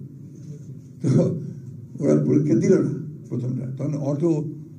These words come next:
আহ, graduation একটা দেওয়া হয়েছিল, মনে আছে, auto pass, তাই না? ঠিক একইভাবে কিছুদিন পরে আবার বললো যে পরীক্ষা দেবো, কিন্তু আপনারা কেউ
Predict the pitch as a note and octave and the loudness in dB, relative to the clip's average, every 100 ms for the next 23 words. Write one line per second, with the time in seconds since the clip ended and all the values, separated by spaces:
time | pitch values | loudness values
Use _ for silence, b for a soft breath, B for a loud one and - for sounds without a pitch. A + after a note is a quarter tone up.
0 | - - B2+ C3 C3 B2+ B2+ B2+ B2+ B2 | -16 -6 -2 2 2 4 2 2 2 2
1 | B2+ B2+ A#2 B2 A#2+ C3 C3+ C3+ A2+ B2+ | 6 6 6 2 4 6 8 6 4 2
2 | C3 D3 B2+ - - - - - - - | 2 2 0 0 -4 -8 -12 -14 -14 -6
3 | D#3+ E3 - - - - - - - - | 2 4 4 2 -2 -6 -10 -12 -14 -14
4 | - - - - - C#3 C#3 C#3+ G3 F#3 | -14 -14 -16 -10 -6 -4 -2 0 2 4
5 | F#3 G3 F#3 E3+ F3+ D#3+ E3 F3 E3 D3+ | 4 2 0 0 0 2 4 4 2 2
6 | C#3 D3 D3 D3 - - - - - - | 4 6 6 4 2 -4 -10 -16 -12 0
7 | - C3 - - D#3 E3+ F3+ G3 G#3+ G3 | 4 4 4 2 4 4 6 6 6 4
8 | F#3 E3 E3 E3 E3 D3+ | 2 2 2 4 4 2